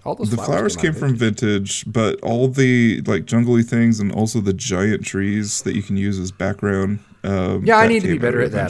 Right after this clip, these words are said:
Speaker 2: adventure.
Speaker 1: don't do that. I need to use those trees as good cover better.
Speaker 2: Mm-hmm.
Speaker 1: I don't know how to do that and to make it look good. Like those, um, Brazil nut trees in the K-, K-bop or whatever they are.
Speaker 2: Yeah.
Speaker 1: I
Speaker 2: It's
Speaker 1: don't know
Speaker 2: really
Speaker 1: how to use
Speaker 2: easy. You
Speaker 1: those.
Speaker 2: just bury the stem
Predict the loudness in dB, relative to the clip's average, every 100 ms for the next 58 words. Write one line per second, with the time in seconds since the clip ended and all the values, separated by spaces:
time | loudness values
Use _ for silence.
0 | -2 -2 -4 -6 -8 -8 -10 -10 -6 -6
1 | -6 -6 -8 -10 -10 -14 -14 -14 -12 -12
2 | -12 -14 -14 -12 -12 -16 -18 -16 -16 -16
3 | -18 -16 -16 -16 -20 _ _ _ -4 -2
4 | -4 -6 -16 _ _ _ -20 -20 _ _
5 | _ -16 -12 -10 -12 -14 -14 -14 -14 -16
6 | -14 -16 -18 -16 -12 -10 -10 -10 -12 -10
7 | -10 -4 -4 -2 -2 0 -2 -2 -4 -4
8 | 0 2 2 -2 0 0 2 0 0 -2
9 | -6 _ _ -20 -20 _ -4 -2 0 0
10 | 0 0 0 0 0 -2 -2 -4 -12 0
11 | 2 2 -2 -12 _ -20 -20 -20 _ -20
12 | -20 -20 -20 _ -2 0 4 4 4 4
13 | 2 2 -2 -2 -4 0 2 4 4 2
14 | 0 -2 0 0 2 0 -4